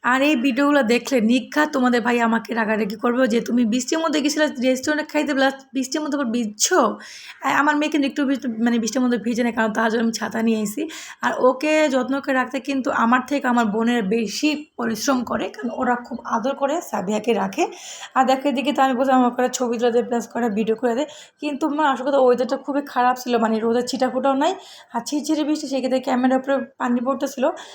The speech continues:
আর সত্যি কথা বলতে আমি খুবই অবাক যে আমার হাতের এই কম দামি স্মার্টফোনটা অনেকটা ধৈর্য শক্তি আছে। মানে,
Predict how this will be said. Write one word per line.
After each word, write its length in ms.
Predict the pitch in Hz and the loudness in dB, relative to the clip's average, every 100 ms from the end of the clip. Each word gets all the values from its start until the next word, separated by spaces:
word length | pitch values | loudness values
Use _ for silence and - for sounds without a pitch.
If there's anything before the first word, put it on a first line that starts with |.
| - | -12
আর 200 | - 233 | -2 -2
সত্যি 400 | 240 - 254 254 | -2 0 0 0
কথা 240 | 294 311 320 | 0 2 4
বলতে 220 | 320 294 | 2 2
আমি 200 | 262 247 | 2 0
খুবই 360 | 247 294 277 262 | -2 -4 0 0
অবাক 280 | 233 277 | 2 0
যে 160 | 226 226 | 0 0
আমার 140 | 226 | 0
হাতের 380 | 240 233 240 294 | 0 -2 -2 0
এই 200 | 294 302 302 - - _ | 0 0 -4 -18 -20 _
কম 280 | 311 320 320 | 0 0 2
দামি 280 | 339 339 | 2 2
স্মার্টফোনটা 600 | 320 - 285 285 330 285 | -6 -2 -4 -2 -2 2
অনেকটা 1040 | 262 240 247 262 269 285 294 - 269 240 233 - _ _ _ _ 233 | 2 4 4 6 4 2 -2 -2 0 0 -2 -14 _ _ _ _ -10
ধৈর্য 240 | 214 233 233 | -2 0 0
শক্তি 320 | 254 - 214 | -2 -2 -4
আছে। 160 | 202 | -4
মানে, 300 | 214 214 240 | -2 2 4